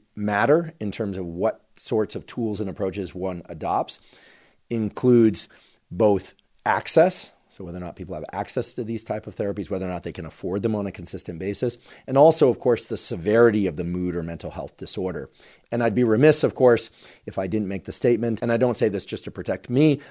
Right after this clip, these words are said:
I also say this to protect all of you and those that you know, that if you are concerned about yourself or somebody else having a serious mood or mental health disorder,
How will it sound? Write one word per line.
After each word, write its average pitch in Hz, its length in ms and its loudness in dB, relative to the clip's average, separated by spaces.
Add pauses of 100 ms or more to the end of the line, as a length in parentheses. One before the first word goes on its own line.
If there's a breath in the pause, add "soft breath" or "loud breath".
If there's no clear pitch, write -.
I 90 120 -10
also 90 200 -6
say 87 200 -6
this 85 160 -8
to - 100 -12
protect - 380 -10
all 82 240 -8
of 85 100 -12
you 139 240 8
and 98 100 4
those 90 200 -6
that - 100 -10
you 101 100 -8
know, 131 320 4 (460 loud breath)
that 104 260 2
if 147 160 2
you 160 120 10
are 143 80 10
concerned 143 580 6
about 101 300 4
yourself 113 400 4
or 113 40 -4
somebody 101 320 0
else 101 280 0 (320 soft breath)
having 127 480 2
a 95 140 -6
serious 104 460 -2
mood 110 480 0 (240 soft breath)
or 98 120 -6
mental 92 300 -6
health 87 200 -2
disorder, 104 500 2